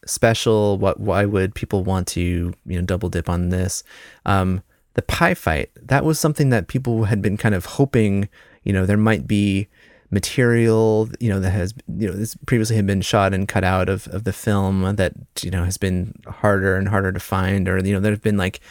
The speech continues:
you know, pictures of it going around online, um,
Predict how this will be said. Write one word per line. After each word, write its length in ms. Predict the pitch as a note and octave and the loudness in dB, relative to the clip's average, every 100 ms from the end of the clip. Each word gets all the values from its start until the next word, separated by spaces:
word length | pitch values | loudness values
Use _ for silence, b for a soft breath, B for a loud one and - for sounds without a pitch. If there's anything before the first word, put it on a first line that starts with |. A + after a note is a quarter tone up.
| B B B B - | B B B B -2
you 80 | |
know, 220 | G2 E2+ - _ _ - - | 0 0 -4 _ _ -6 -2
pictures 340 | C#3+ - A#2 | 0 0 0
of 160 | A#2 A2+ | 2 4
it 300 | A2+ - - | 2 0 -2
going 260 | A2+ G#2 | 0 2
around 380 | G#2 G#2 G2+ G2 | 2 2 2 0
online, 840 | F2 F#2+ B2+ C3+ C3 B2 A#2+ A#2 - b b b b | 0 0 2 4 4 2 2 0 -4 b b b b
um, 640 | F#2+ F#2 F2+ F2 - A2 | -2 0 0 -2 -4 -8